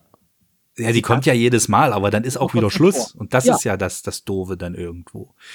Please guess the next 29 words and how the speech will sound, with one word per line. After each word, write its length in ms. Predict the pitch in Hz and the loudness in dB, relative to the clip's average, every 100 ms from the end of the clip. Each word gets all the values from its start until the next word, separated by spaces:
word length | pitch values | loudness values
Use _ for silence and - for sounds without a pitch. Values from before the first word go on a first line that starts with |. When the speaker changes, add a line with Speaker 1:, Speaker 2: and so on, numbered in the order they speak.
| - - - _ _ | -20 -20 -20 _ _
Speaker 1:
Äh, 160 | 123 120 | -2 2
ich 160 | 156 240 | 4 4
hätte 180 | 226 | 4
zum 180 | 208 185 | 2 0
Abschluss 340 | - 170 175 143 | 0 -2 0 -2
noch 120 | 139 | -2
ein 160 | 135 | -2
ganz 220 | 120 117 - | 0 0 -2
kleines 500 | - 87 87 - 101 | -4 -4 -6 -10 -14
W. 280 | 80 64 _ _ _ _ _ _ | -14 -14 _ _ _ _ _ _
Wir 140 | - 104 | -6 0
sind 160 | 131 | 2
ja 100 | 139 | 4
auch 140 | 110 131 | 2 4
so 100 | 127 | 4
ein 140 | 110 | 4
bisschen 480 | 151 165 - 147 131 | 2 0 2 2 4
der 420 | 110 110 110 107 - - - _ - | 4 6 6 4 -2 -20 -20 _ -6
Podcast, 640 | 120 139 - 139 120 113 | 0 0 0 2 4 2
wenn 160 | 110 117 | 0 4
wir 120 | 127 | 4
dann 180 | 117 113 | 4 2
schon 160 | 117 107 | 2 0
so 100 | 107 | 0
einen 200 | 107 90 | -4 -2
Buchstaben 720 | 139 170 - 135 117 117 110 | -2 0 -4 -4 -4 -2 -2
vor 320 | - 117 135 | 2 2 2
uns 260 | 127 110 - | 0 -4 -2
haben, 560 | 101 117 95 90 151 | 0 2 2 -2 -4